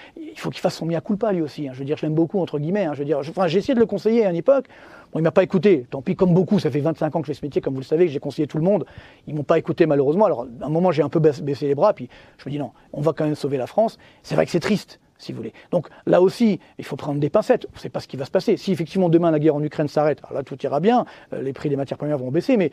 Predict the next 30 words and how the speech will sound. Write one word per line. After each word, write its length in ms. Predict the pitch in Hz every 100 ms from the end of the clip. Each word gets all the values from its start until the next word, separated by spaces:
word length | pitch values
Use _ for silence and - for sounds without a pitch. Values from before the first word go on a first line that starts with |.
| - _ _ _
ça 160 | - -
peut 100 | 147
ne 100 | 147
pas 140 | -
être 140 | 147 196
le 80 | 208
cas. 280 | 262 226
Il 60 | 147
peut 80 | 160
y 40 |
avoir 160 | 143 135
des, 140 | 139
des 140 | 139 147
dangers 280 | 143 147
géopolitiques, 520 | 139 139 151 143 170 160
euh, 80 | - - -
ici 180 | -
ou 40 | 196
là, 100 | 254
puis 100 | 123
après, 200 | 175 214
il 180 | - -
peut 60 |
y 20 |
avoir 100 | 135
des 80 | 143
dangers 320 | 139 127 196 -
sociaux 420 | - 143 - 262 - -
et 60 |
sociétaux. 480 | - 185 247 240 285